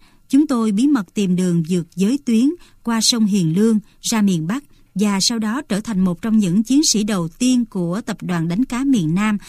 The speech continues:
ở cửa sông Ranh. Ở đây anh em đi đánh cá thật sự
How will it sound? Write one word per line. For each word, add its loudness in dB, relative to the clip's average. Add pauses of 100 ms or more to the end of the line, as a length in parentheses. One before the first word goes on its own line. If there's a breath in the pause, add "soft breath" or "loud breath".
(180 loud breath)
ở -2
cửa -4
sông 0
Ranh. 0 (1200 soft breath)
Ở -2
đây 0
anh -2
em 0
đi -2
đánh 0
cá -4
thật -6
sự -2